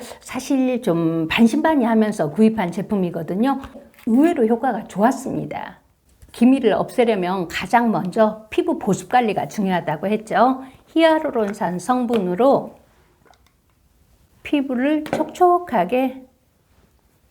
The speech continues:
보습을 줍니다. 모두 흡수를 시킨 다음에 이 제품의 성분을 보면 멜라닌 생성을 억제하고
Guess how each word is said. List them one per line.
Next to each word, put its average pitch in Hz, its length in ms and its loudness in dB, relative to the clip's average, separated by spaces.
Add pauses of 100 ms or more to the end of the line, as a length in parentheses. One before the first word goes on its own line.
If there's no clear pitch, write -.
(220)
보습을 185 400 0
줍니다. 180 640 -4 (4000)
모두 220 680 2
흡수를 277 440 -4
시킨 - 340 -2
다음에 214 640 -2 (200)
이 269 200 4
제품의 208 720 2
성분을 269 500 2
보면 220 380 2 (340)
멜라닌 254 460 4
생성을 277 420 0
억제하고 233 800 0